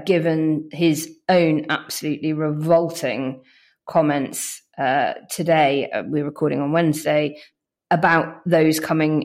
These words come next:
in small boats, that their values and lifestyles threaten the social cohesion of Britain.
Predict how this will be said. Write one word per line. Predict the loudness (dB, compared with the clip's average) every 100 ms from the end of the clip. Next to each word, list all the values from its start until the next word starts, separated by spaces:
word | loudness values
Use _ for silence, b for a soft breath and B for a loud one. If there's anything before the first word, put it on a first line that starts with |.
| 0
in | 0 0
small | -2 -2 0
boats, | 2 2 0 -4 -10 -4
that | -2 0
their | 0 0 0 -6 B _
values | -8 0 2 4 2 2 2 2 -2 -8 b b b _
and | -2 2
lifestyles | 4 4 2 -6 -6 -4 -2 -2 -2 -4 -6
threaten | 0 0 0 -4 -2
the | -4
social | -2 -2 -2 -2 -4 -4 B B _ -4
cohesion | -4 -2 0 0 0 -2 -4 -4 -6
of | -10 -6
Britain. | -6 -4 -8 -8